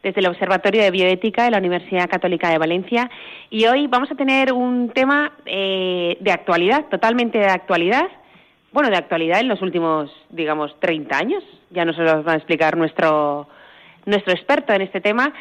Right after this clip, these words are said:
Hoy vamos a hablar de población, vamos a hablar de natalidad, de suicidios y cómo está España en estos,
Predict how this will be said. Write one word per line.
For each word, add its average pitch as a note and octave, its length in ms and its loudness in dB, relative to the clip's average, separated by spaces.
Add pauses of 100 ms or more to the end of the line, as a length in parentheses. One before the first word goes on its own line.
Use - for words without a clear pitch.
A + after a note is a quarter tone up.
(200)
Hoy G#3+ 60 0
vamos C#4 180 2
a - 40 -12
hablar C4 200 0
de C4 80 0
población, B3 880 0
vamos G3 220 -4
a G3+ 80 -6
hablar F#3 120 -2
de F3+ 80 -6
natalidad, E3+ 640 0 (640)
de G#3 160 -2
suicidios C4 680 0 (420)
y G3+ 100 -12
cómo B3+ 200 2
está A#3+ 240 -2
España F#3+ 480 -2
en G3 100 -2
estos, E3 380 -4